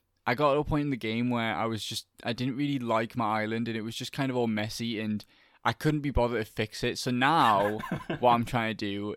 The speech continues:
Speaker 1: is, I'm a classic, you know, i-, film indie kid. I've got one of those box C R T T Vs in my room with a V H S player.
Speaker 2: Mm-hmm.
Speaker 1: And I've got a GameCube as well, and I've got Animal Crossing on GameCube, and I'm gonna try and get back into the original 'cause I think it's
Speaker 2: Fuck
Speaker 1: really
Speaker 2: yeah.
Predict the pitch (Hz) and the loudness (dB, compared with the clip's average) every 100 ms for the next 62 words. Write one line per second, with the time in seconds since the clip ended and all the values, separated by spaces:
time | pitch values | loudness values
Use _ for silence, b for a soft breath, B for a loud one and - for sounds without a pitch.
0 | - 110 107 104 - b b b b b | -4 -2 -2 -4 -10 b b b b b
1 | b 123 131 127 117 104 - - - 135 | b 2 4 2 0 -2 -6 -18 -6 -4
2 | 139 135 117 123 113 107 - - 113 - | -2 -4 -4 -4 -2 -2 -4 -6 -8 -8
3 | - 131 135 127 80 123 131 135 - 107 | -2 2 2 2 0 -2 -2 -6 -2 0
4 | 107 101 135 139 135 135 113 113 117 - | 0 0 0 0 2 0 0 0 0 -2
5 | - 123 117 - - 107 117 120 127 127 | -4 2 2 0 -4 -4 -2 -2 -2 -2
6 | 123 110 98 107 120 113 104 110 104 - | 0 -2 -2 -2 0 -2 -2 0 -2 -2
7 | 104 107 - 127 135 147 b b b b | -6 -6 -2 0 0 -4 b b b b
8 | 123 170 123 117 117 143 135 123 104 113 | -6 0 2 2 2 2 4 4 2 2
9 | 120 127 - 147 135 107 104 113 120 120 | 2 2 0 0 0 0 2 2 2 2
10 | 110 107 - 123 107 131 131 - 110 113 | 0 0 -6 -20 -6 4 4 4 0 0
11 | 117 113 120 110 107 104 107 107 113 110 | 2 0 -2 -4 -4 -4 -2 -4 -4 -6
12 | 101 101 107 107 - 110 110 107 101 104 | -6 -6 -6 -8 -4 -2 -2 -4 -4 -6
13 | 110 - 104 98 101 107 120 127 127 - | -6 -8 -8 -6 -6 -4 -4 -4 -6 -8
14 | 117 110 107 110 110 165 | -6 -4 -4 -2 0 2